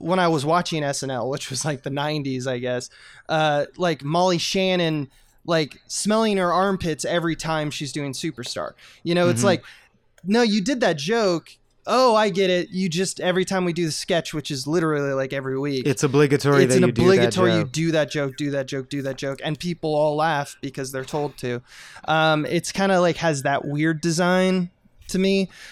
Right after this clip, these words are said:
Speaker 1: where it's like, I don't need you to scream nine times.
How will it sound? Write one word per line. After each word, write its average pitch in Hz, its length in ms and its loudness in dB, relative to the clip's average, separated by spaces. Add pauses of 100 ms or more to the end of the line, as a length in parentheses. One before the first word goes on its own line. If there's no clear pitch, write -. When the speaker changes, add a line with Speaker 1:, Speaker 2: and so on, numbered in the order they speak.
(120)
Speaker 1:
where 175 160 4
it's - 140 -2
like, 175 180 2
I 165 140 4
don't 180 440 2
need 175 220 0
you 160 100 -2
to 160 80 0
scream 175 560 -2
nine 160 300 0
times. 143 840 -2